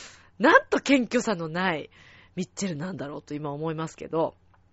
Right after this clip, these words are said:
まあでも本当にそれぐらい自信があったんですよ、私はね。はい。でも実は、えー、うちのチョコラビットのメンバーもみんな思ったらしいんですよ。ベースのね、今橋雅恵ちゃんも、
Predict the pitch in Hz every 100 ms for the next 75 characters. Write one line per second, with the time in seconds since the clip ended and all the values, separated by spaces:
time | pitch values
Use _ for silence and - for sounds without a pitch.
0 | _ _ 147 131 160 135 180 214 208 202
1 | 233 147 - 180 180 311 - - - -
2 | - 131 131 165 311 _ _ - 113 107
3 | _ _ _ _ _ _ _ _ _ _
4 | 214 190 185 - 466 339 - - - -
5 | - - 175 175 170 160 156 - - 190
6 | - 254 403 427 359 - 165 202 392 294
7 | 160 147 156 262 427 370 302 349 - 269
8 | - 262 190 - - _ _ _ _ 208
9 | 254 - 254 247 233 214 254 226 139 135
10 | 139 143 147 156 190 170